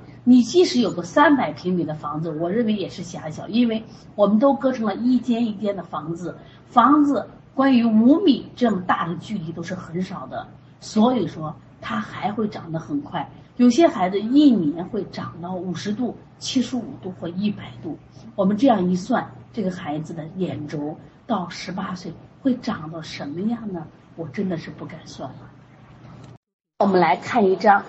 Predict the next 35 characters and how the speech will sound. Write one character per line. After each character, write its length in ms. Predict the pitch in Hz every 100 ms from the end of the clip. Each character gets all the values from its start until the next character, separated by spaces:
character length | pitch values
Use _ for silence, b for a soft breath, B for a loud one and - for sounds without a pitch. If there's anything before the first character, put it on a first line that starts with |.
| 185
远 400 | 190 185 147 -
视 200 | 302 269
储 160 | -
备 180 | 165 226
表。 300 | - 147 - - B B B
这 100 | 311
个 100 | 294
远 280 | 240 180 156
视 120 | 240
储 200 | 208 185
备 400 | 170 180 151 -
太 400 | - - 240 180
重 320 | 160 165 156
要 220 | 160 143 139
了， 240 | 92 92 B B B
是， 380 | - - 302 - - -
其 180 | - 254
实 180 | 247 277
是 460 | 262 - 226 170 - - - -
我 160 | 190
们 180 | 180 185
生 260 | 202 302 302
下 220 | 302 190
来 180 | 156 156
以 120 | 160
后， 240 | 170 170
父 320 | 160 - 330 247
母 160 | 165
给 220 | 143 160 160
到 120 | 185
我 140 | 170
们 160 | 139 156
的 60 |
一 180 | 175 175
个 220 | 180 147